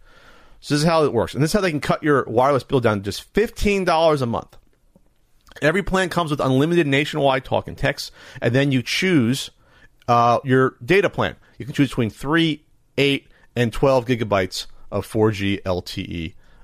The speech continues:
data. So you don't have to pay for unlimited data, and that's how they keep the cost down as well, 'cause most people don't need that.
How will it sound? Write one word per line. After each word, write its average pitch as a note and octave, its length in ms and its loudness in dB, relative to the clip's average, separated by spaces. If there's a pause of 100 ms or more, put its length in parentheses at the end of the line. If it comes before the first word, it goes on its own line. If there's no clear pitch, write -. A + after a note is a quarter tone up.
(240)
data. A#2 320 -2 (340)
So - 140 -6
you G#2+ 80 2
don't C3 100 4
have B2 80 -2
to A#2 60 -4
pay B2 200 2
for A2+ 160 0
unlimited G#2+ 260 0
data, A#2+ 200 4
and G#2 80 2
that's A2+ 300 -2
how A2 160 0
they G2 80 0
keep - 160 -10
the G#2+ 60 -18
cost G2 300 -2
down F#2 140 -4
as F2 80 -10
well, F#2 260 -6 (180)
'cause F#2+ 140 -10
most G#2 200 -2
people F2+ 200 -8
don't F2+ 180 -8
need C3 200 -2
that. F2+ 180 -4